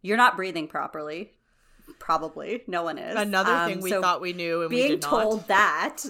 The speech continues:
Speaker 1: just, like, a natural function that you have to do to live is breathing. <laughs> So
Speaker 2: Like, just
Speaker 1: when you're
Speaker 2: that.
Speaker 1: told that you're not breathing properly, like, that's a bit of a mind fuck.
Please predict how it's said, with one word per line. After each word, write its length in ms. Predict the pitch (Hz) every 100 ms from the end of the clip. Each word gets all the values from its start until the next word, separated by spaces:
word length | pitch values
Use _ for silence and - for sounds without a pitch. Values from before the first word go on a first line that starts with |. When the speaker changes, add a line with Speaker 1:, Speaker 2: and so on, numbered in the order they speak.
| -
Speaker 1:
just, 300 | - 233 -
like, 280 | 208 185 - -
a 100 | 196
natural 1120 | 185 165 165 160 185 - 170 160 151 127 -
function 600 | - - 185 196 - 160
that 140 | 151 160
you 100 | 165
have 220 | 165 151
to 80 | 147
do 200 | 156 151
to 280 | - 160 139 _
live 760 | 160 175 247 - 160 277 - - _ - - _ -
is 180 | 170 165
breathing. 1200 | 156 151 151 _ _ _ _ _ 151 139 202 - _
<laughs> 140 | - - - _ _ 440 440
So 380 | - - 214 196
Speaker 2:
Like, 120 | 190
just 220 | 165 480 330
Speaker 1:
when 160 | 320
you're 100 | 240 262
Speaker 2:
that. 80 |
Speaker 1:
told 260 | 160 202 220
that 100 | 277
you're 160 | 320 302
not 540 | 220 180 175 180 - - _ _ _
breathing 580 | 170 175 156 156 190 208
properly, 520 | 220 208 226 240 262
like, 260 | 202 156 -
that's 400 | 156 156 - -
a 80 | 170
bit 140 | 160 156
of 60 |
a 80 | 151
mind 280 | 147 143 151
fuck. 300 | 147 156